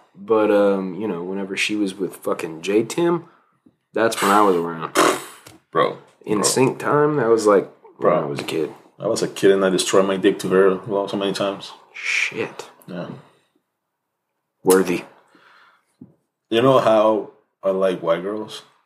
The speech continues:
Speaker 1: Yeah.
Speaker 2: Well, now that I look back in my life
Speaker 1: And milfs.
Speaker 2: And
Speaker 1: She
Speaker 2: milfs.
Speaker 1: qualifies as both.
Speaker 2: Yeah, but she's bat crazy, so
Speaker 1: Very.
Speaker 2: I would just fuck her and leave.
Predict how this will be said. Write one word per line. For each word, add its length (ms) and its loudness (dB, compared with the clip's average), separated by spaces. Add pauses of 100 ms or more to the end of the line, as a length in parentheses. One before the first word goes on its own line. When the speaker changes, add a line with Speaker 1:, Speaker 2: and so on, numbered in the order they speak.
(600)
Speaker 1:
Yeah. 280 -20 (240)
Speaker 2:
Well, 240 4
now 160 4
that 140 8
I 60 4
look 380 -2
back 260 0
in 80 -10
my 120 -4
life 460 2
Speaker 1:
And 260 -2
milfs. 540 -4
Speaker 2:
And 100 -8
Speaker 1:
She 220 2
Speaker 2:
milfs. 60 0
Speaker 1:
qualifies 460 0
as 140 -2
both. 420 4 (100)
Speaker 2:
Yeah, 240 2 (320)
but 160 -8
she's 180 -2
bat 260 2
crazy, 380 0
so 520 -4
Speaker 1:
Very. 440 2 (160)
Speaker 2:
I 80 0
would 200 4
just 160 -4
fuck 220 0
her 80 2
and 140 -4
leave. 280 0